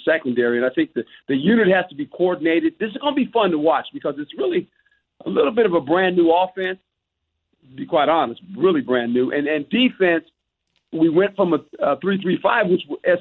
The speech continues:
C is running now, to a, to a, you know, traditional four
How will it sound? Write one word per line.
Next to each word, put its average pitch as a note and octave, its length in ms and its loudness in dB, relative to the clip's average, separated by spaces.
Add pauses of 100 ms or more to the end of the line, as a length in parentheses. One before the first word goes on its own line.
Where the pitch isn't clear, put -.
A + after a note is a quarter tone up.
C G3+ 60 -8
is G#3 200 0
running C#3+ 320 0
now, C3+ 360 -4 (180)
to D3 160 -2
a, B2 40 -4 (280)
to D3 200 -2
a, C#3+ 100 -10 (220)
you F#3+ 80 0
know, D3+ 120 4
traditional D#3+ 680 0
four F3+ 360 4